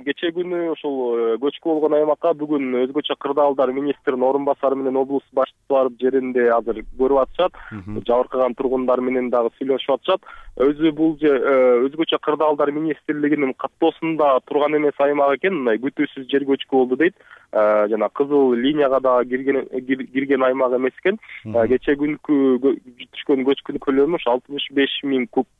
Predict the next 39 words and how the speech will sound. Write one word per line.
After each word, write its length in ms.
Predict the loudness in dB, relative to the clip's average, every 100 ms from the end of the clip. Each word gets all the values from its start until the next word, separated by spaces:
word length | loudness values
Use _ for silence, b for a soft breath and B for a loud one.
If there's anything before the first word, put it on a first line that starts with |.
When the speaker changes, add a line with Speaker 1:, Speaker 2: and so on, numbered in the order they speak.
| _
Speaker 1:
метр 400 | 0 0 2 0
экени 240 | 2 2
айтылып 300 | 0 0 0
атат. 120 | 0 -2 B B -2
Эки 200 | -2 0
турак 220 | 0 0 0
жайды 380 | 0 0 2 2
басып, 340 | 2 -2 -4
жана 180 | -2 -2
дагы 420 | 2 0 2 0 -2 b b _
бир 140 | -4
турак 280 | 0 0 0
жайдын 400 | 2 0 0 -2
жарымын, 540 | 0 0 0 -2 -4 0
э, 800 | 2 2 2 2 2 2 2 2
алып 180 | 2 0
кеткен, 340 | -4 -4 -4 0
дагы 260 | 2 2
бир 160 | 0 -2
турак 220 | -2 -2 0
жайга 280 | 0 0 -2 -2
кооптуу 400 | -2 -2 -2 -2
жагдай 340 | -2 0 0
жаралып 320 | 2 2 2
атат. 120 | 0 -2 b b _
Кече 280 | -2 0 0
күнү 160 | 0
эле 120 | -2 -2
түндөсү 460 | -2 0 0 2
ал 140 | 0 2
жердеги 800 | -2 0 0 0 0 0 0 -4
ошол 320 | -6 -4 -4 -4
тургундар, 520 | -2 0 0 0 0 -2 B B B 0
э, 400 | 2 4 2 0
Кыз 120 | -4 -6
көл 180 | 0 2
айыл 240 | 4 2 0
өкмөтүнүн 400 | -2 -4 -2 -6
ошол 460 | 0 0 2 0